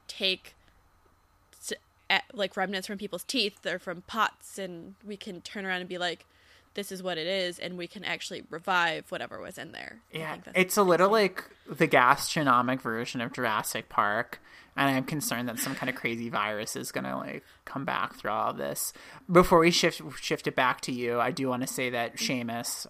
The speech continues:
Speaker 2: our friend who made the bread, has also tried the actual bread that was discovered from, like, a Middle Kingdom, like, tomb and somehow
Speaker 1: <gasps>
Speaker 2: was still edib-, well, I don't know how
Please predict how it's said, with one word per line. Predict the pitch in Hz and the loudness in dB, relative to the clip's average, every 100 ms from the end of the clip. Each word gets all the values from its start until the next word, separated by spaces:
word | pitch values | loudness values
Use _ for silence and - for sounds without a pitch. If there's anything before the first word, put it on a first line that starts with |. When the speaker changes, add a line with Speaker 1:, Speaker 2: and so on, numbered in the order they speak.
| 135 | -2
Speaker 2:
our | 127 | -2
friend | - 117 123 | -2 -4 -6
who | 139 | -6
made | 127 120 123 | -4 -4 -6
the | |
bread, | 120 123 113 107 113 - - - | -2 -2 0 -2 -6 -12 -6 2
has | 151 | 2
also | - 143 147 - 143 | 6 6 6 4 -2
tried | - 147 127 120 120 - - - _ | 0 4 6 4 -2 -10 -16 -20 _
the | - 131 156 - - | -10 -6 -4 -4 4
actual | 135 123 - - 175 147 127 120 113 107 _ _ _ _ 185 180 _ | 6 6 2 -4 0 2 2 0 -2 -8 _ _ _ _ -18 -18 _
bread | - 135 143 131 120 120 127 | -6 6 6 6 0 -4 -4
that | 135 135 | -4 -2
was | 135 | -6
discovered | - 139 - - 135 131 127 123 123 - - _ _ | -8 -8 -6 0 0 0 -2 -4 -6 -10 -18 _ _
from, | - - 147 | -8 -2 0
like, | 147 147 | 0 -2
a | 147 | -2
Middle | 139 135 135 | 0 0 0
Kingdom, | 127 - 135 123 123 120 113 110 113 147 _ _ | -2 -6 -8 -6 -6 -4 -6 -8 -10 -14 _ _
like, | 139 120 - | -6 -6 -6
tomb | - - 147 170 311 359 _ _ _ _ _ _ _ _ - | -6 -4 -2 -2 -2 -6 _ _ _ _ _ _ _ _ 0
and | 156 147 143 - - - - | 0 0 -2 -8 -14 -18 -4
somehow | - 175 170 180 156 156 | 0 0 4 6 8 6
Speaker 1:
<gasps> | 151 | 4
Speaker 2:
was | 160 | 0
still | - - 156 151 - - | -2 -4 0 2 0 -4
edib-, | 135 - 165 | -8 -8 -2
well, | 151 120 | 0 2
I | 147 | 2
don't | 143 | 0
know | 120 | -2
how | 107 | -4